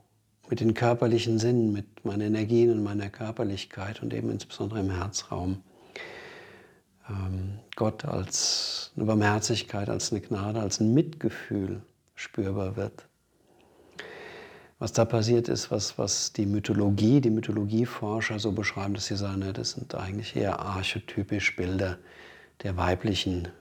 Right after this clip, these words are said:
und mütterlichen Göttlichkeit. Das ist viel Mitgefühl.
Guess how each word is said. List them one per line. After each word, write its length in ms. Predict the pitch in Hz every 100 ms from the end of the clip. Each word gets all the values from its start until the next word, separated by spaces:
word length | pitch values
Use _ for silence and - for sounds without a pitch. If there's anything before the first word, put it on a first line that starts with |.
| -
und 300 | - - 101
mütterlichen 640 | 98 107 92 80 - 85 - _ _ _ _
Göttlichkeit. 580 | 85 - - - - - - - _ _ _ _ _ _ _ _ _ _ _ _ _ _ _ - _ - - _ _ _ _ _ - - -
Das 100 | - -
ist 40 |
viel 160 | - 120
Mitgefühl. 560 | 107 - - - -